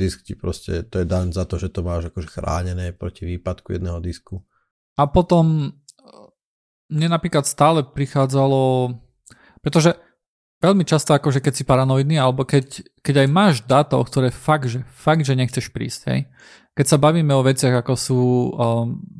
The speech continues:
Speaker 2: rodinné fotky a také veci, hej, kde jednoducho, ktoré by fakt zaboleli, tak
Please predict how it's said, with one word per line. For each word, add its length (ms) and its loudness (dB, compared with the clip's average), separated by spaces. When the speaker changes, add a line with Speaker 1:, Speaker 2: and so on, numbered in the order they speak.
Speaker 2:
rodinné 480 2
fotky 460 -6
a 100 -2
také 300 -2
veci, 320 -4
hej, 180 2
kde 300 0
jednoducho, 640 0
ktoré 180 0
by 60 0
fakt 260 2
zaboleli, 540 2
tak 320 -2